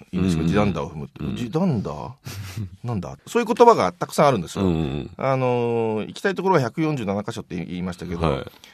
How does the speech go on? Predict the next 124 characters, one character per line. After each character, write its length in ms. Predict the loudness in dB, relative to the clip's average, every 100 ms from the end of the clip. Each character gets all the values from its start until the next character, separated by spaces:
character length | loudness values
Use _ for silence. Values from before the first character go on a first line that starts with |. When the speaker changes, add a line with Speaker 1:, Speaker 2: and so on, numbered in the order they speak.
| _
Speaker 1:
行 120 | -16 -8
き 60 |
先 200 | 0 4
が 120 | 8 10
分 60 |
か 60 | 10
っ 60 | 6
て 80 |
な 60 | 4
い 40 | 4
の 80 |
も 80 | 2
含 160 | -2 -4
め 60 | -4
る 40 |
と 80 | -2
思 100 | -4
っ 20 |
た 140 | -4 -8
ん 20 |
で 40 |
す 100 | 2
よ。 60 | 6 6 2 4 8
Speaker 2:
<laughs> 520 | 8 8 8 6 6
Speaker 1:
こ 100 | 4
の 80 | 4
言 100 | 4
葉 140 | 4 2
で 60 | 2
行 40 |
き 40 | 4
た 80 | 4
い 20 |
ん 40 |
だ 60 | 4
け 60 |
ど、 80 | 0
ど 100 | 2
こ 60 | 2
に 60 |
行 40 | 2
け 80 | 0
ば 60 | 0
い 20 |
い 40 |
の 60 | 2
か 60 |
分 60 | 4
か 100 | 4
ん 20 |
な 60 | 4
い 20 |
な。 120 | 4 4
Speaker 2:
う 20 |
ん 20 |
う 20 |
ん 40 | 2
う 20 |
ん。 340 | 0 0 -2 -4
Speaker 1:
え 100 | -6
ー、 40 |
そ 120 | -4 -2
う 20 |
い 20 |
う 40 |
の 80 | 0
が 100 | 0
こ 480 | -2 -4 -4 -6 -8
う、 40 | -6
手 80 |
元 200 | -6 -4
に 100 | -4 -2
ス 60 |
ト 100 | -2
ッ 40 | -2
ク 60 |
が 60 | -6
た 80 | -8
く 80 | -6
さ 100 | -4
ん 60 |
あ 40 | -4
っ 40 |
て、 200 | -2 0
Speaker 2:
う 40 | 4
ん 20 |
う 40 |
ん 20 |
う 40 | 4
ん。 540 | 2 0 -2 -4 -8 -6
Speaker 1:
え 280 | -6 -6 -8
ー、 300 | _ _ -20
隙 220 | -10 0
間 100 | 4
を 40 | 4
見 60 | 2
て 80 |
ね、 160 | -2 -4
仕 100 | -2
事 180 | -2 -2
の 60 |
隙 160 | -6 -6
間 100 | -6
と 100 | -6
か、 60 | -6
Speaker 2:
う 20 |
ん。 20 |
Speaker 1:
な 60 | -6
ん 20 |
か 60 | -8
ち 40 |
ょ 20 |
っ 20 |
と 100 | -10
時 100 | -10
間 140 | -6 -4
が 140 | -2
あ 40 | -4
る 60 |
時 160 | -6 -8
と 80 | -4
か、 300 | -2 -4
Speaker 2:
う 20 |
ん。 20 | -8